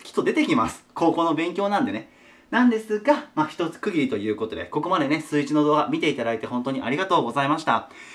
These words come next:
え、今後もですね、まあ、数Aとか、まだ撮り始めてないですけど、数二Bとかも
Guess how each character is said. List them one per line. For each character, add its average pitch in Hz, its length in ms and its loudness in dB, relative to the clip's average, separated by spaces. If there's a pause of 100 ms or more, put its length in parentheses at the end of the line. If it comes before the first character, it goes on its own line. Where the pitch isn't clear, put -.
(160)
え、 165 100 -2
今 208 160 6
後 226 80 2
も 254 80 4
で 226 80 4
す - 100 -4
ね、 180 200 0
ま 143 80 2
あ、 - 20 -2
数 165 480 0
A 147 200 2
と 151 120 -4
か、 127 240 -6
ま 139 120 0
だ 123 80 0
撮 143 80 -2
り 135 80 -2
始 165 160 -4
め 180 80 0
て 127 80 0
な 165 160 2
い 165 60 2
で 135 100 2
す - 60 -6
け 147 100 -4
ど、 143 120 2
数 147 260 0
二 156 140 2
B 240 200 0
と 202 80 -2
か 135 80 -2
も 104 180 -6